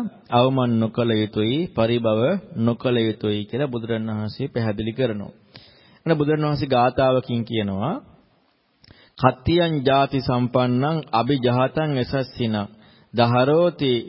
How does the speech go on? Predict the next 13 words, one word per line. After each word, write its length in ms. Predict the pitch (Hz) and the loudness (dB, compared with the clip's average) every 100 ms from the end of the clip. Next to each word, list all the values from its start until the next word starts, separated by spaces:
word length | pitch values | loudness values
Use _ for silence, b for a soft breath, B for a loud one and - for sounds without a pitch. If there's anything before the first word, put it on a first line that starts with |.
| - b b b b b - | -12 b b b b b -2
නාව 280 | 120 127 135 127 | 2 4 4 2
ජානීයං 800 | 113 123 143 139 123 120 120 113 110 120 - - 110 | 2 2 2 2 0 2 2 0 -2 -4 -10 -6 0
නනං 460 | 110 143 156 151 127 117 | 2 2 0 0 -2 -4
පරිභවේ 840 | - 117 120 117 110 117 117 110 107 110 104 | -2 0 0 0 2 2 2 2 0 -2 0
නරෝ." 420 | 107 107 107 95 95 | 2 2 2 0 -2
මේ 260 | - 113 113 | -2 0 2
රජකු-, 580 | 110 113 123 120 117 117 - | 0 0 0 0 -2 -2 -6
රජකුලී 800 | 120 113 120 113 120 120 120 117 107 101 - 113 | -2 0 0 0 0 2 2 2 2 -2 -8 0
ජාතිය 540 | 113 117 120 117 110 | 4 4 2 0 -2
විච්ච 300 | 107 110 - - 101 - | 0 -4 -10 -12 -12 -10
ඉපදිච්ච 640 | 104 - 113 110 - - 120 98 - b b b b - | -8 -2 0 0 -4 -4 -4 -4 -8 b b b b 0
රාජකුමාරයෙකුට, 1200 | 120 127 131 - 123 127 127 117 110 - 107 - 107 165 185 - - _ b b b - | 2 4 2 0 0 2 2 2 0 0 -2 2 2 2 -2 -6 -20 _ b b b -6
අ, 140 | 110 | 0